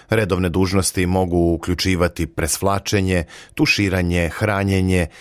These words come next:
davanje lekova i mnoge druge vidove nege osobama kojima je to potrebno. Takođe, mogu da u ime osobe o kojoj brinu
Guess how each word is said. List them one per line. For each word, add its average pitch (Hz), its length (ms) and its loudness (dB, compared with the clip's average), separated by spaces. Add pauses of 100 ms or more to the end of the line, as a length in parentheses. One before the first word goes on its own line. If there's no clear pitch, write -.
(200)
davanje 110 440 0
lekova 98 580 0
i 95 140 2
mnoge 92 440 0
druge 95 440 0
vidove 90 680 2
nege 90 520 0 (140)
osobama 82 560 -2
kojima 85 440 0
je 82 80 0
to 82 180 -4
potrebno. 90 680 -2 (520)
Takođe, 95 580 0
mogu 98 320 0
da 85 200 0
u 85 240 0
ime 92 260 2
osobe 87 480 0
o 85 120 2
kojoj 82 440 0
brinu 101 480 0